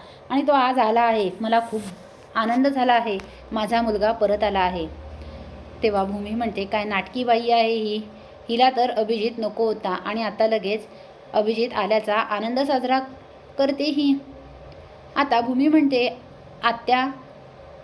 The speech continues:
अभिजित भाऊजी आले आहेत ना, मग तुम्ही आता त्यांच्याशी गप्पा मारा."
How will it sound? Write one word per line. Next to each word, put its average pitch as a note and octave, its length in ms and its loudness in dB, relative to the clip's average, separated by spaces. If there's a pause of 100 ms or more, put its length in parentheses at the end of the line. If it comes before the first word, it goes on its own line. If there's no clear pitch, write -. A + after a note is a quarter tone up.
(100)
अभिजित C#4 360 4
भाऊजी D#4 280 4
आले C#4 220 2
आहेत C#4+ 260 0
ना, B3 220 -2 (120)
मग B3+ 100 -6 (100)
तुम्ही A#3+ 180 -2
आता A#3 320 0 (500)
त्यांच्याशी B3 500 0
गप्पा A3 320 0
मारा." F#3 340 -2